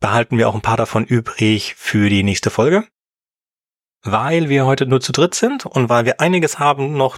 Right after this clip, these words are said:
durch das wir in den letzten zwei Folgen durchgehen wollten, oder ich zumindest, machen wir es heute ein ganz klein wenig anders. Und wir fangen an mit Rätseln. Beziehungsweise, ich hab jetzt, haben jetzt gerade eben vor fünf Minuten überlegt, dass wir die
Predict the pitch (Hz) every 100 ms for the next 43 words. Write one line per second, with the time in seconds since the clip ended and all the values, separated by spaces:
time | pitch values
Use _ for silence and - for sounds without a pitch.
0 | _ 123 - 135 - 127 123 - 123 120
1 | - 123 113 165 - 120 117 107 110 113
2 | 120 151 - _ _ _ _ - 110 -
3 | - 113 127 196 - _ _ _ _ _
4 | _ _ _ _ _ _ _ - 120 -
5 | - 160 - - _ _ _ _ 131 127
6 | 170 - 180 165 160 165 240 - - _
7 | _ _ _ - 127 123 123 123 123 -
8 | - 107 104 - 120 123 110 110 - 113
9 | - 147 190 202 _ _ _ _ _ _
10 | _ _ _ _ - 113 104 - 101 -
11 | - - _ - 123 127 120 113 101 -
12 | 110 - - 98 - 113 - 107 110 107
13 | 98 - 110 113 110 110 107 127 127 110
14 | 110